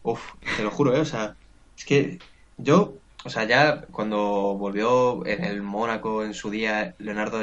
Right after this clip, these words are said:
Jardim, después de que Henry no, no, eso no fuese bien y tal, y aquí con el, con el Villarreal,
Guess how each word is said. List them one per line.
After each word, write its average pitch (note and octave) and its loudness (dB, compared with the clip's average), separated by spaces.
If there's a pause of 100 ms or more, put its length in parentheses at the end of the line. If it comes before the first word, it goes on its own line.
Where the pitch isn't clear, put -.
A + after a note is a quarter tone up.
Jardim, G#2 -4
después G2 -6
de G#2+ -2
que G2+ -8 (200)
Henry G#2+ -2
no, G2+ -2
no, G#2 -10
eso - -14
no A2 -6
fuese G#2+ -4
bien A2+ 0
y G#2 -4
tal, A#2+ 0 (400)
y A#2 -2
aquí B2+ 0
con D3 4
el, G#2+ 0
con G#2+ -2
el G#2 0
Villarreal, G2+ 0